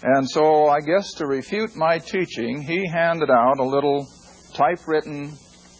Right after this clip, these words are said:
two or three page treatise on ridiculing my stand on the millennium and the rapture and so forth.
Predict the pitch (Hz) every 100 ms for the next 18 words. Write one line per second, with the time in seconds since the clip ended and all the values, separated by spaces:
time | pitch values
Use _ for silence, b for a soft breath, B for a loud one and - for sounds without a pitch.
0 | - 180 175 151 - 151 143 - 139 131
1 | 135 135 127 - - 151 110 139 - -
2 | B B B B B B B B - 139
3 | 143 139 139 131 131 B B B B -
4 | 170 214 151 127 117 120 156 180 180 -
5 | - - 135 160 - 123 113 113 143 123
6 | 123 123 120 117 - - - - - 127
7 | 131 127 127 180 185 - B B B B
8 | B B 110 120 120 127 120 - 139 151
9 | - 240 196 - 101